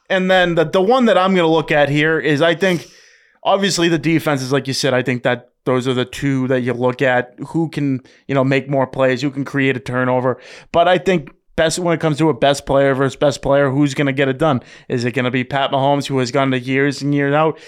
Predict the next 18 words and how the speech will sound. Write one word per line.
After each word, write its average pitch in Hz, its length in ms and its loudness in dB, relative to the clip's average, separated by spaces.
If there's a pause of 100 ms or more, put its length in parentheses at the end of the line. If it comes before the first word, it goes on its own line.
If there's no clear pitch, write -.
(220)
And 135 340 -2 (100)
I 220 120 0
love 240 220 2
Brock 190 240 2
Purdy. 160 460 0 (380)
Um, 143 500 2 (400)
and 165 200 2
he 202 140 2
could, 175 400 2
you 180 80 -2
know, 170 100 2
he 170 120 0
could 175 140 0
have 185 140 4
a 160 40 -4
good 165 180 0
game. 156 420 0 (360)
But, 151 120 2